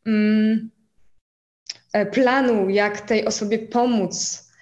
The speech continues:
e, albo na przykład dawaniu łatwiejszych tasków, bo może się tylko okazać, że ta osoba faktycznie nie jest jeszcze na naszym poziomie,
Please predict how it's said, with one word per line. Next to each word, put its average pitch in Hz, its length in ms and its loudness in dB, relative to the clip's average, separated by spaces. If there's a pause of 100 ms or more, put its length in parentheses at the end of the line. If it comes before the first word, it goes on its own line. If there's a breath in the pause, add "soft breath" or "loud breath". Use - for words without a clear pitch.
(240 soft breath)
e, 202 220 2
albo 208 260 0
na 220 120 2
przykład 214 360 -4
dawaniu 220 320 0
łatwiejszych 240 540 -2
tasków, 339 520 -2
bo 220 80 -4
może 247 240 0
się 269 180 -4
tylko 277 300 -2
okazać, 269 420 -2
że 254 120 -6
ta 226 100 -2
osoba 262 320 -2
faktycznie 269 480 -4
nie 269 160 0
jest 262 220 -4
jeszcze 262 240 -4
na 262 120 -2
naszym 277 380 -2
poziomie, 247 500 0